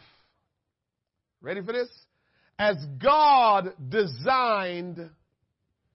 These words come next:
our immune system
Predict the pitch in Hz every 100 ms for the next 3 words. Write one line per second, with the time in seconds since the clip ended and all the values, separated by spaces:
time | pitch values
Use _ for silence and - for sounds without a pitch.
0 | _ _ 160 180 170 160 156 _ _ _
1 | _ _ _ _ _ _ _ _ 151 156
2 | 165 190 185 147 - 147 - _ 110 82